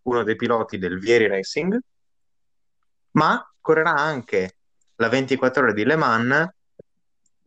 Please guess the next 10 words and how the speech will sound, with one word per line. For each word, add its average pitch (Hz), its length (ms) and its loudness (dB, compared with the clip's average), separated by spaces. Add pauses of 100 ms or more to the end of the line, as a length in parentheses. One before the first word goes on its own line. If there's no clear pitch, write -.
(160)
nell'equipaggio 127 720 0
del 135 220 -4
team 117 280 -6
di 110 120 -4
Jacopo 110 460 -4
Zizza, 104 540 -4 (280)
ovvero 117 280 2
lo 107 220 0
Z 98 220 -4
Racing. 95 640 -4